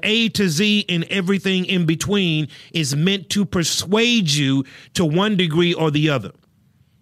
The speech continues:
There's no arbitrary things in life. There's nothing that just kinda happens. Every single thing that you encounter on a daily basis is meant to change your mind in some way, shape, or form.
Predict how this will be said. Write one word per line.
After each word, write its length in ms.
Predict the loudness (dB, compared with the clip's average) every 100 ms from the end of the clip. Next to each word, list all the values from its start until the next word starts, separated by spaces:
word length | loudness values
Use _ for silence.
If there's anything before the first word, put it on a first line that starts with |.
| _ _ _ _ _ _ _ -4
There's 300 | 0 2 2
no 420 | 2 4 4 2 2
arbitrary 640 | 2 4 4 2 2 2
things 440 | 0 -2 0 0 0
in 140 | 0
life. 300 | 0 0 -2
There's 240 | -2 0
nothing 340 | 0 0 0 0
that 120 | 0
just 260 | -2 -4 -4
kinda 260 | -4 -2
happens. 600 | -2 -2 -2 -2 -2 -2 -6 -18 -14 -4
Every 640 | 0 0 -2 -4 0 0
single 560 | 0 0 0 0 0 0
thing 300 | 0 0 0
that 180 | -2 0
you 80 |
encounter 540 | -2 -2 -2 -2 0 0
on 160 | 0
a 20 | 0
daily 320 | 0 0 0
basis 480 | 0 -2 -2 -4 -4 -12 -10
is 160 | -6 -2
meant 220 | -2 -2
to 100 | -4
change 640 | -2 -2 0 0 0 0
your 140 | 0 2
mind 500 | 2 0 0 -2 -2
in 160 | -4
some 380 | -2 -2 -2 0
way, 140 | 0 0
shape, 280 | -2 -4 -6
or 20 |
form. 320 | -2 0 0